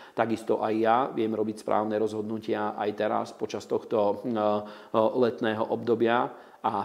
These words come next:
práve kvôli týmto výzvam, pretože viem, že, e, e, viacerí chcú cestovať do zahraničia alebo budú, e, oddychovať tu na, v tomto prostredí,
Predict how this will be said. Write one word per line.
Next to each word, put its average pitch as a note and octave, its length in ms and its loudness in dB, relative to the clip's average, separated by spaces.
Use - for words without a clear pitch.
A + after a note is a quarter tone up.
práve B2 720 4
kvôli G#2+ 240 2
týmto G#2+ 320 0
výzvam, A2+ 560 0
pretože G#2 400 -4
viem, A2 320 0
že, G#2+ 160 -4
e, G2+ 320 2
e, G2+ 580 2
viacerí A2+ 720 4
chcú - 240 -4
cestovať G#2+ 640 2
do G2+ 80 0
zahraničia A2+ 880 2
alebo G#2 560 2
budú, G#2+ 400 2
e, G2+ 80 -10
oddychovať A2 720 0
tu B2 160 -2
na, G#2 240 2
v - 80 -8
tomto G#2+ 240 -2
prostredí, A2 800 -2